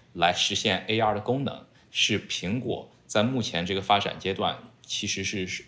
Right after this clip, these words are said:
采用的一种相对来讲这个比较折中一点的这个方案，可以适合消费者级别的可以执行的A R方案，其实也并不是没有的。但是你要么就是像苹果这个样子，通过V R来实现A R，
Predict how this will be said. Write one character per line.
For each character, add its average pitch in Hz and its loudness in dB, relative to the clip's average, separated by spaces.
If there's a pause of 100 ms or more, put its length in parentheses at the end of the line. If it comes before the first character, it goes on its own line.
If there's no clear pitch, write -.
采 - -4
用 87 0
的 85 0
一 85 -2
种 73 -6 (260)
相 127 4
对 127 4
来 90 6
讲 80 -4
这 90 -6
个 82 -4
比 - -10
较 82 2
折 92 0
中 156 0
一 127 -2
点 - -4
的 - -16
这 82 -8
个 69 -12
方 82 0
案， - -6 (260)
可 - 0
以 90 2
适 - 0
合 120 0
消 139 2
费 170 0
者 - -4
级 - -14
别 78 -6
的 78 -8 (240)
可 - 0
以 90 4
执 87 -2
行 85 -2
的 71 -4
A 90 4
R 92 6
方 87 0
案， 80 -2
其 - -4
实 113 -2
也 98 0
并 117 0
不 107 -6
是 107 -2
没 90 2
有 - -2
的。 - -10 (320)
但 117 6
是 98 2
你 95 -6
要 123 8
么 107 4
就 101 0
是 98 0
像 90 4 (200)
苹 95 0
果 92 0
这 87 -6
个 82 -2
样 85 2
子， 76 -8 (380)
通 104 2
过 101 4
V 95 2
R 98 8
来 80 0
实 - 0
现 80 -6
A 82 -6
R， - -2